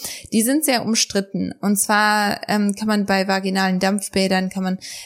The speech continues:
Heilkräuter in heißes Wasser tun und, ähm, und dann natürlich dann mit, mit entsprechendem Abstand, äh, sich dann auf dieses oder über, über diesem,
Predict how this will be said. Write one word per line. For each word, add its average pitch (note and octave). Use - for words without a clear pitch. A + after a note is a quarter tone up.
Heilkräuter A#3
in A3
heißes G#3+
Wasser G#3+
tun G#3
und, G3+
ähm, F#3+
und G3+
dann G#3
natürlich G#3
dann E3+
mit, -
mit F3+
entsprechendem F#3
Abstand, G3
äh, G3
sich -
dann F#3+
auf G#3
dieses G3
oder F3+
über, G#3
über G#3+
diesem, F#3